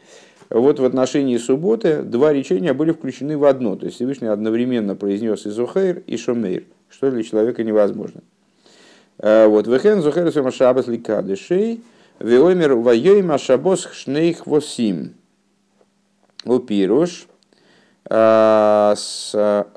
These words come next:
значит, и говорит, в субботний день два,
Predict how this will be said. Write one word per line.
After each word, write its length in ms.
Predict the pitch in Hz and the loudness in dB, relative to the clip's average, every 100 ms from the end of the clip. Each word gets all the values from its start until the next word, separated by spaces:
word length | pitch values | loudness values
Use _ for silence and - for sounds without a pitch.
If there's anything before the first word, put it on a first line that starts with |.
| - | -16
значит, 560 | 101 107 104 107 - - _ - | -8 -6 -4 -8 -8 -20 _ -4
и 560 | 151 175 175 175 170 | -2 0 0 0 -2
говорит, 500 | 143 147 139 107 - - _ _ _ | 0 4 4 2 -2 -12 _ _ _
в 80 | - | -4
субботний 580 | - 147 156 123 110 107 | 0 4 4 4 0 -2
день 400 | 139 214 214 131 | 0 0 0 -2
два, 420 | 104 147 180 | 0 2 2